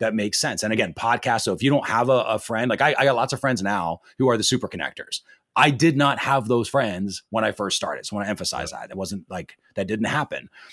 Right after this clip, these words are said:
Speaker 1: Um, but over time, I started in Facebook groups helping people out. Like, that's how I did it. And then I grew into other modes, right? Um, so I think no matter where you are in the, in your organization or, or in your, what your business size is, there's an opportunity for you to be able to improve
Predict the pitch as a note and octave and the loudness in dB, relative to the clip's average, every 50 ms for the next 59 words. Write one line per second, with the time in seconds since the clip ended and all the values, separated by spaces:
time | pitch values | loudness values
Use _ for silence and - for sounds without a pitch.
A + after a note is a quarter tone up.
0 | - - - A#2 A2 G#2+ G#2 G2 G2+ F#2+ - C3+ A#2+ - - B2+ C#3+ D3 C3 C3 | -10 -2 2 2 2 4 2 0 -2 0 0 0 0 2 2 4 4 4 4 2
1 | B2+ B2 - D3+ D#3 C3 - - C#3+ D#3+ - A2 G2 C3 C#3+ - F3+ F#3 - A2+ | 0 0 0 0 0 2 4 4 4 4 4 0 -2 0 2 4 4 4 2 0
2 | G#2 D#2+ - F#2+ F2+ - - F2 - F2 F2 F#2+ D#2+ F2 E2 C#2+ B1+ B1+ F#2+ F#2 | -2 0 -2 -4 -4 -4 -4 -6 -6 -6 -8 -8 -8 -8 -8 -8 -8 -8 -8 -6
3 | - G2 - - - B2+ C3 D3 D#3+ D#3 G#2+ - C#2+ D2+ F2 E2 G2 G#2 G2 G2+ | -4 -4 -2 -2 -2 -2 0 0 0 -2 -4 -6 -8 -8 -8 -6 -4 -4 -2 -4
4 | F#2+ E2 D#2 E2+ G2 A2 G#2+ G#2 G#2+ A2 G#2+ - A2 G2 F2+ F#2 G2 F#2+ F#2+ F#2 | -4 -4 -4 -2 0 0 0 0 0 -2 -2 -2 -4 -6 -4 -4 -4 -4 -4 -6
5 | - - F#2 F2+ D#2+ C2+ - - - - - D2 E2 F#2+ F#2+ - _ _ - - | -6 -4 -4 -4 -4 -4 -8 -10 -12 -10 -6 -4 -4 -4 -6 -10 _ _ -20 -20
6 | - - - _ - A2 G#2+ G#2+ G2 F#2+ G2+ - - A2+ A2 - D3+ A2 C#3 C3 | -20 -20 -10 _ 0 2 2 2 2 0 0 0 2 2 4 2 2 2 4 4
7 | B2+ A#2+ A2+ G#2 A2 C3 C#3+ C#3 B2+ B2 A#2+ A#2+ A#2 A#2 A2 G2+ G#2 G#2 G2+ G2 | 4 4 4 4 4 4 4 4 4 2 2 4 2 2 0 0 -2 -2 0 -2
8 | F#2+ - - A2 G#2 G#2 G#2+ G#2+ A2 G#2 F#2+ G2+ G2 G2 C3 D#3 D#3 - - D3+ | -4 -4 -4 -4 -4 -2 -2 -2 -2 -2 -2 -2 0 2 2 2 2 2 0 0
9 | C#3+ C#3 C3 G#2+ F#2+ F2+ F#2 F2+ - G2 F#2 F#2 F#2 F2+ F2+ F#2+ F#2 F2+ F2 - | 0 0 0 -2 -2 -4 -6 -6 -6 -6 -4 -4 -4 -6 -6 -6 -6 -6 -6 -8
10 | G2+ G#2 E2+ F2 F2 A#2 D3 F3 D3+ - - D2+ E2+ E2+ F2+ F2 E2 E2 A2+ A#2 | -8 -10 -8 -4 -2 -2 0 0 0 -2 -4 -6 -6 -6 -6 -6 -2 0 0 0
11 | G2+ G#2+ G#2+ - A2+ A#2+ - - G#2+ - - - E3 E3 D#3 B2 A2 G2 - - | 0 -2 -2 0 2 2 2 2 -2 -6 -4 0 2 2 2 2 2 0 -2 -4
12 | - - C3 C3 A2+ F2 E2 D#2 C#2+ C#2+ D2 - _ _ - - - _ - - | 0 0 2 2 2 0 -2 -4 -6 -6 -8 -12 _ _ -20 -20 -20 _ -4 0
13 | - - - B2 A2 A#2+ A#2+ - B2+ A2 G2+ G#2 - - C#3 C#3 C#3 C3 B2 A#2 | 4 6 6 6 6 2 0 0 -2 -2 -2 -4 -2 0 2 4 4 4 4 2
14 | G2+ - | 0 -4